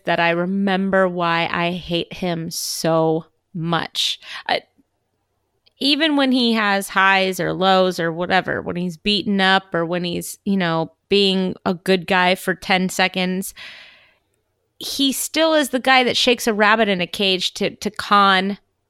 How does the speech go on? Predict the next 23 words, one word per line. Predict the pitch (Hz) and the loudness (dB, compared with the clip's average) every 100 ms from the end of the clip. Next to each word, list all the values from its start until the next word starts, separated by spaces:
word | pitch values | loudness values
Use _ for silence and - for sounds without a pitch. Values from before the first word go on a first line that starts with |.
| - | -6
a | |
guy | 190 196 185 175 170 175 _ - | 0 4 4 4 2 0 _ -6
into | 202 202 | 0 0
doing | 185 202 196 185 185 - _ _ _ - | 2 2 4 0 -2 -8 _ _ _ 0
what | 190 180 | 4 4
he | - 190 | 2 -4
wants | 170 160 - | 0 0 0
him | 170 | -4
to | 170 | -4
do. | 160 156 92 - _ - - - - | -4 -2 -2 -4 _ -20 -20 -18 -2
You | 202 | 2
know, | 190 180 202 - _ _ _ - | 4 4 2 -4 _ _ _ -4
I | 196 | 0
mean, | 208 190 - | 0 -2 -4
he | 233 | -6
put | 196 - 233 - _ _ _ _ _ - | 0 4 4 2 _ _ _ _ _ -12
Kate | - 226 - - | 0 2 2 2
in | 202 | 2
that | 196 - 185 | 2 0 -6
dress | 180 180 165 - - - | -2 2 2 0 -6 -4
and | 185 190 170 - | -2 -2 -4 -2
gave | 196 190 | 0 2
her | 185 180 | 0 -2